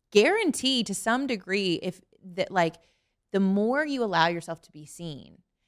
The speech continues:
and the more you allow yourself to stand in your own light,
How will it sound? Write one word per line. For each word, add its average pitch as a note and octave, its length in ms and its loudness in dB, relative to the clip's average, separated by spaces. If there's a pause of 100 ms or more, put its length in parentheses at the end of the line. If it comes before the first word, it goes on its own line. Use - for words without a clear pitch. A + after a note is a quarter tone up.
(220)
and F#3+ 140 0
the F3+ 220 -2
more G3+ 300 0
you C4+ 200 -4
allow F#3 260 4
yourself F3+ 300 -2
to - 80 -20
stand F#3+ 440 -4
in F3 200 -8
your F3 220 -8
own D#3+ 220 -12
light, D#3 540 -4